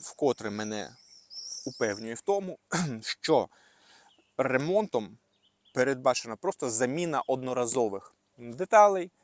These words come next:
в зборі циліндрів, відповідно, з кільцями, в яких, я так розумію, дефіциту в Радянському Союзі не було, а у нас дефіцит шалений, що спонукає нас це все робити. Але, е, в чому,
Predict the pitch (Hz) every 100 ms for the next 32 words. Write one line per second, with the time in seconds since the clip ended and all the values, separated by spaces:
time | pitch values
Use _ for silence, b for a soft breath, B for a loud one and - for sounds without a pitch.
0 | _ 120 113 113 117 117 107 104 160 180
1 | 190 160 147 - 120 117 123 113 104 101
2 | 101 117 110 b b _ - 208 - 160
3 | 147 123 120 135 214 208 - - 127 127
4 | 123 123 135 170 175 151 147 b b b
5 | b - - _ _ - 123 135 123 -
6 | 196 - 160 127 120 131 123 - 117 -
7 | 135 139 117 110 120 117 107 131 196 220
8 | - B B B 117 117 143 185 - 110
9 | 113 117 - 147 - 131 147 190 180 143
10 | - - - 107 - 143 123 117 - -
11 | 123 120 107 90 - - - b b b
12 | _ - B - 135 139 87 - - -
13 | _ B B B B B B B B -
14 | 123 107 - - - 202 214 180 131